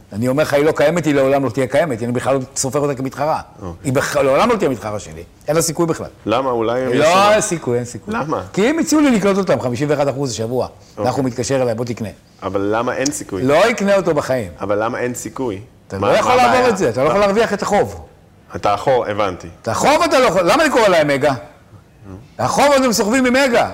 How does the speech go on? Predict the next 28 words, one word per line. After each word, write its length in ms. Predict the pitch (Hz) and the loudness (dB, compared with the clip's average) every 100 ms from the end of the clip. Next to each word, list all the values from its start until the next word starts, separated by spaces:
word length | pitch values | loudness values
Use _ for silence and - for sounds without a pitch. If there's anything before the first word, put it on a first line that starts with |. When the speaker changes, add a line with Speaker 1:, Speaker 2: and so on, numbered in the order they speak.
| - - - - | -10 -20 -20 -20
Speaker 2:
כן. 140 | - 92 | -16 -6
Speaker 1:
חוב 160 | - 214 | 0 2
ספקים 380 | 247 226 254 214 | 2 2 0 0
שלהם 180 | 247 214 | 2 2
עובר 120 | 233 | 2
את 80 | 226 | 0
המיליארד 320 | 226 226 202 | 0 0 0
שקל. 360 | 240 220 180 90 - - _ _ 170 | 0 0 -2 -4 -8 -20 _ _ -18
Speaker 2:
וואו. 220 | 165 - - - - - - - - - - - 104 | -14 -14 -16 -20 -20 -20 -20 -20 -20 -20 -20 -16 -12
הבנתי. 400 | 82 78 76 85 - - - | -10 -12 -14 -20 -20 -20 -8
Speaker 1:
עכשיו 300 | - - 220 | -4 0 2
אתה 120 | 220 214 | 2 2
רוצה 200 | 190 226 | 2 2
ללכת 200 | 226 214 | 2 2
להתחיל 300 | 208 180 214 | 0 0 2
לייבא 220 | 208 196 202 | 2 2 0
סחורה 280 | 190 190 | 0 0
מחו"ל? 420 | 196 175 233 269 208 - - - _ _ _ - - - - - | 0 2 2 2 -2 -12 -20 -20 _ _ _ -20 -20 -20 -20 -12
אתה 120 | - | -4
תוריד 240 | 131 156 185 | 0 2 2
את 100 | 190 | 2
המכירות 400 | 180 160 170 180 | 0 2 0 2
של 80 | 180 | 0
המוצרים 380 | 160 151 170 175 | 0 0 2 2
הקרובים 300 | 156 165 170 | 2 0 0
שאתה 140 | 151 | -2
חייב 240 | 147 170 | 2 2
להם, 200 | 190 196 | 2 0